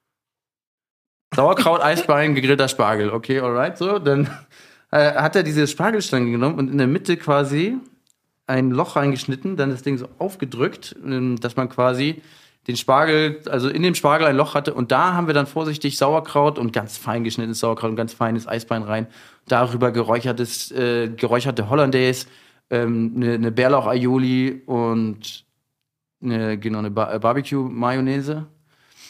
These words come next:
Und dann noch so ein Rauch-, Rauchöl-Gelee oder so drüber gelegt, so. Und gepuffte Schweineschwarte, so. <laughs> Also ich war, ich war fertig danach. Also das hat, ich hab, ich weiß noch, so viele Teller habe ich davon gegessen, wenn, wenn was übrig war oder so, weil das einfach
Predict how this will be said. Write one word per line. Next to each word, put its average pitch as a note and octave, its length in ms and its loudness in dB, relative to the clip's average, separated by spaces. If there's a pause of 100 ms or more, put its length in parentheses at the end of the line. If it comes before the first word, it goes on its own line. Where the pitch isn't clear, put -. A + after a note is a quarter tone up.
(120)
Und A2 160 -6
dann A#2 80 2
noch A2 100 0
so G#2+ 120 -8
ein G2 40 -4
Rauch-, A2 480 -2
Rauchöl-Gelee G#2 720 -4
oder G2 120 -6
so F#2+ 100 -8
drüber F#2+ 240 -10
gelegt, G2 300 -8
so. A2 160 -6
Und A2 280 -6 (480)
gepuffte - 380 -6
Schweineschwarte, G2+ 760 -4
so. G2 280 -12
<laughs> G#3 60 -6 (1600)
Also B2 160 -4
ich C3+ 140 -6
war, C#3+ 180 2 (280)
ich C3+ 140 -10
war D#3 100 -4
fertig D3+ 300 -4
danach. G2+ 240 -6
Also A#2 140 -6
das B2 160 -6
hat, C3+ 340 0
ich C#3+ 220 -4
hab, B2 80 -8
ich C3+ 240 -10
weiß C#3+ 160 2
noch, B2 80 -4
so C#3 140 -8
viele D3 220 -6
Teller D3+ 260 0
habe A2+ 100 0
ich - 60 -10
davon A#2 240 -6
gegessen, A#2 580 -8
wenn, A2+ 260 -6
wenn A2 140 -6
was A2 100 -6
übrig B2 280 -8
war G#2 120 -2
oder G2+ 140 -4
so, A#2+ 220 -6 (440)
weil A2+ 140 2
das G#2+ 100 -6
einfach - 260 -16